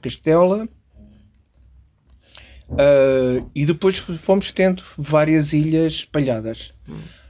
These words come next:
Speaker 1: Mas para mim a grande surpresa foi Veneza.
Speaker 2: Veneza.
Speaker 1: Veneza tem Roma, Milão, et cetera. Pronto, mas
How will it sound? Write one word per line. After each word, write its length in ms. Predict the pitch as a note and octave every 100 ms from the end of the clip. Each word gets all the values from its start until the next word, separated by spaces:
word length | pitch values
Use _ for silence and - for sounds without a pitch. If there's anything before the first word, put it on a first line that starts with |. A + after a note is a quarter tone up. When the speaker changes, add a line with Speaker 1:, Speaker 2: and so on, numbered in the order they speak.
| -
Speaker 1:
Mas 500 | C#3 D3 D3 C#3+ C#3
para 220 | - D#3
mim 160 | D#3 F3
a 40 |
grande 260 | D#3+ E3+ D3+
surpresa 400 | D#3 D3+ E3 E3
foi 180 | D3+ D#3+
Veneza. 580 | D3+ B2 A2+ A#2+ A#2+ - - - - -
Speaker 2:
Veneza. 340 | - C3 C3 -
Speaker 1:
Veneza 600 | A#2 C#3 C#3+ D#3 D3 D#3
tem 1120 | D3 D3 D3+ D#3+ E3 E3 D#3+ D3 B2+ A#2 G#2 G#2+ G2 F#2+ - - - - - - - - - -
Roma, 420 | A2 B2+ D3+ A2
Milão, 460 | G2 G#2+ C3+ B2
et 120 | G2+ -
cetera. 460 | D3+ C3+ G#2+ G#2 - - - -
Pronto, 240 | C#3 -
mas 360 | A#2 C3 D#3+ -